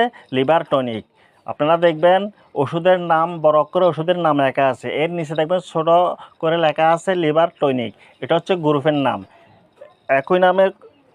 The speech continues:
ওষুধ না পেলে আপনি অন্য এই, এই গ্রুপের অন্য নামে আরও ওষুধ পাবেন। এবার আপনাদেরকে বলবো আপনারা কখন কখন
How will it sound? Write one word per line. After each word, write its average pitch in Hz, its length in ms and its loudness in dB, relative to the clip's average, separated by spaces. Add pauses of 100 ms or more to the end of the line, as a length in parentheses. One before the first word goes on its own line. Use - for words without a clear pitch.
(140)
ওষুধ 156 220 -2 (100)
না 165 60 4 (120)
পেলে 165 180 2 (100)
আপনি 160 260 0 (140)
অন্য 147 140 -2 (340)
এই, 143 100 0 (540)
এই 139 140 0
গ্রুপের 165 340 2 (380)
অন্য 143 140 -2 (140)
নামে 147 260 2
আরও 151 160 4
ওষুধ 135 260 -10
পাবেন। 113 240 0 (960)
এবার 151 280 2 (100)
আপনাদেরকে 147 480 -2 (100)
বলবো 151 260 2 (520)
আপনারা 151 400 0 (160)
কখন 170 240 2 (120)
কখন 175 200 2